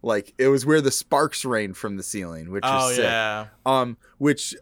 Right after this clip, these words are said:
Speaker 1: I know, like, the screen was right, we were center, and so I don't know how much you guys can see of, like, all that stuff, but I know
Speaker 2: Uh,
Speaker 1: you could see the fire and everything.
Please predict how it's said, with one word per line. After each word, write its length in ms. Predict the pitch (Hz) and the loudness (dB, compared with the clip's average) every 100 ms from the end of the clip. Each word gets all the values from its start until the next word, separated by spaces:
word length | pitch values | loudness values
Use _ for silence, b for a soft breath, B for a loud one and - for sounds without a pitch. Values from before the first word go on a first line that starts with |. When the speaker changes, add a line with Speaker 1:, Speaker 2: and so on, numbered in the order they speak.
| _ | _
Speaker 1:
I 100 | 139 | -2
know, 400 | 151 170 170 156 - | 0 2 2 2 -4
like, 440 | 117 127 131 120 127 107 | -10 0 0 0 -8 0
the 120 | 131 | 0
screen 600 | - - - 160 185 180 151 | 0 -4 -4 -4 -2 -2 2
was 400 | 131 117 110 117 | 4 4 -2 -6
right, 320 | 110 123 107 95 | 0 0 0 -8
we 180 | 107 135 | -4 -2
were 180 | 123 107 | 0 -4
center, 640 | - - - 101 107 117 b b b b | -6 -4 -2 -2 -4 -8 b b b b
and 200 | 107 104 | -6 -4
so 340 | 95 - 113 104 | -4 0 2 2
I 100 | 110 | 0
don't 180 | 127 131 | -2 -2
know 180 | 123 117 | -2 0
how 220 | 123 110 | -2 -4
much 480 | 101 107 101 - - - | -4 -6 -6 -10 -14 -14
you 180 | 104 104 | -12 -4
guys 320 | 107 107 - | -2 -2 -4
can 200 | - 85 | -10 -8
see 340 | - 160 160 | -6 -4 2
of, 200 | 127 104 | 2 0
like, 360 | 107 101 98 107 90 - | -4 -4 -4 -10 -10 -4
all 220 | 104 101 | -2 -2
that 280 | 95 98 - | -2 -4 -4
stuff, 220 | 127 113 | -2 0
but 80 | - 131 | 2 2
I 40 | |
know 120 | 120 | 2
Speaker 2:
Uh, 80 | 117 | 0
Speaker 1:
you 40 | 107 | -2
could 100 | 98 | -8
see 160 | - 101 | -8 -8
the 100 | 90 | -10
fire 400 | - 104 104 82 | -4 -2 -2 -4
and 80 | 80 | -10
everything. 520 | 80 78 - 64 - | -14 -16 -16 -18 -20